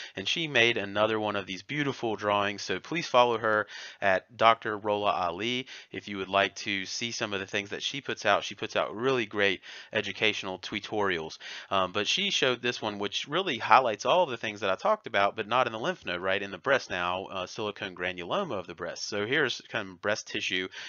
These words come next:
You're gonna have that similar vacuolated cyt-, cytoplasm in the breast resembling lipoblast, but again, it's gonna be refractile,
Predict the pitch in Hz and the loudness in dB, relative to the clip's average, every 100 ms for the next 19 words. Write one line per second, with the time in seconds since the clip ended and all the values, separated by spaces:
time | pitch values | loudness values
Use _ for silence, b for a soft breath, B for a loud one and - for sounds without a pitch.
0 | B 139 160 156 151 107 - 123 123 113 | B 0 4 4 4 2 0 -2 0 0
1 | 104 101 - 107 104 98 98 101 - B | 4 4 2 -2 -2 0 2 2 0 B
2 | B - 117 139 113 98 95 95 - 113 | B 4 4 4 4 2 2 -8 -8 -6
3 | 98 127 - 110 - 107 104 117 113 98 | -4 0 4 4 2 -8 -4 -2 -2 -2
4 | 101 139 - 87 82 - - 151 135 110 | 4 4 2 -4 -4 -4 -4 -4 -4 -6
5 | - 160 151 123 - 147 165 - 80 | -8 -6 -6 -6 4 4 6 2 -2